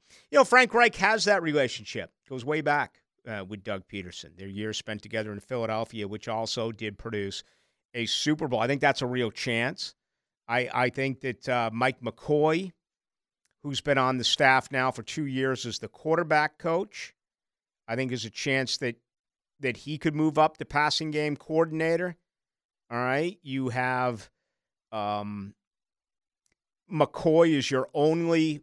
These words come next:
former head coach on Doug Peterson's staff. I think that's important. Andrew Briner's a guy that didn't get a lot of attention. He's the assistant quarterback coach. So I just wonder, could you go,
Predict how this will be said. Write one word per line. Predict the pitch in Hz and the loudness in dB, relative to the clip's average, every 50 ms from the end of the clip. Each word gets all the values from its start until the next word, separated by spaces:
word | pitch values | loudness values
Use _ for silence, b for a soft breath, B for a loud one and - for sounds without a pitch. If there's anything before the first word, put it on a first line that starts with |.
| _ _ _ | _ _ _
former | - - - - 160 160 156 160 147 135 117 | -20 -16 -4 0 0 0 2 2 0 -2 -2
head | - - 143 139 147 165 175 _ | -4 -4 -4 -4 -4 -4 -6 _
coach | - 175 139 131 165 - - - - _ _ _ _ _ _ _ _ _ _ _ _ _ _ _ | -4 -2 -2 -2 -4 -8 -14 -20 -20 _ _ _ _ _ _ _ _ _ _ _ _ _ _ _
on | 120 120 127 123 | -6 -4 -4 -4
Doug | 117 - 131 127 127 - | -2 0 0 0 -2 -4
Peterson's | - 139 139 127 117 - - 113 - | -6 -6 -6 -6 -6 -10 -12 -10 -10
staff. | - - 127 107 107 113 143 - | -8 -6 -4 -4 -4 -4 -6 -8
I | - 117 | -8 -10
think | 117 117 - | -10 -8 -6
that's | 113 110 110 - - | -4 -4 -4 -4 -6
important. | 120 117 - - 123 127 135 143 135 b b b b b b b | -12 -12 -6 -6 -6 -6 -6 -8 -12 b b b b b b b
Andrew | - 302 330 339 320 233 | 0 0 2 2 0 0
Briner's | 147 151 160 170 180 180 165 - | 4 6 6 6 6 6 2 -2
a | 147 | 2
guy | 131 143 131 123 | 4 4 4 4
that | |
didn't | 127 127 131 | 2 -2 0
get | 123 131 | 0 0
a | 131 120 | 2 2
lot | 123 123 123 | 2 2 2
of | 107 | 0
attention. | - - - - 151 143 135 110 - 170 165 135 | -6 -8 -8 -4 -2 -2 -2 -2 -2 -4 -4 -4
He's | 110 127 127 107 | -4 -6 -6 -6
the | 117 123 120 110 | -6 -4 -4 -4
assistant | 107 - - - 156 156 - - - 180 180 - | -2 -2 -2 0 0 0 -2 -2 -4 -8 -10 -10
quarterback | - - 175 180 185 180 170 170 180 180 - | -10 -6 -6 -4 -4 -2 -2 -2 -2 -4 -6
coach. | - 202 185 202 220 208 - - - _ _ _ _ _ _ _ _ _ _ | -6 -6 -4 -4 -6 -10 -14 -20 -20 _ _ _ _ _ _ _ _ _ _
So | _ - 196 190 | _ 0 2 2
I | 196 | 2
just | 196 202 160 | 2 -2 0
wonder, | 160 180 202 226 180 | 2 2 2 2 0
could | - - 147 139 | -2 -2 -6 -4
you | 147 147 | -6 0
go, | 139 156 151 151 151 151 151 147 135 123 | 4 6 8 8 8 6 6 2 0 -6